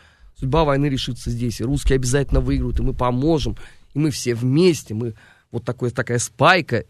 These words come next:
и победа будет за нами. А че у Гитлера? У Гитлера строго наоборот.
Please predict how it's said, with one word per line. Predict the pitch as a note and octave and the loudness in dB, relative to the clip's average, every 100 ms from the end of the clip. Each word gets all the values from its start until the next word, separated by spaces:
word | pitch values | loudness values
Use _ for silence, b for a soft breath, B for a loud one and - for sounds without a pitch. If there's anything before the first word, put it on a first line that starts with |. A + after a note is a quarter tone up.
| - | -8
и | B2+ B2+ | -6 -6
победа | B2 B2 C3 B2+ | -4 -4 -4 -4
будет | A#2 A#2+ | -6 -6
за | A2 A#2 | -6 -6
нами. | F#2+ F#2+ - _ _ _ _ _ - | -8 -12 -20 _ _ _ _ _ -14
А | |
че | A2 B3 | 0 2
у | F#3+ | 4
Гитлера? | D3 F3+ F#2+ - - _ _ _ _ _ _ _ _ | 2 -2 -6 -14 -18 _ _ _ _ _ _ _ _
У | C#3 | -2
Гитлера | A3+ A3 F3+ | 0 2 0
строго | - F3 F#3+ D3+ | 0 4 4 4
наоборот. | C#3+ B2+ C3+ C#3+ F#2 - | 2 2 0 -2 -4 -10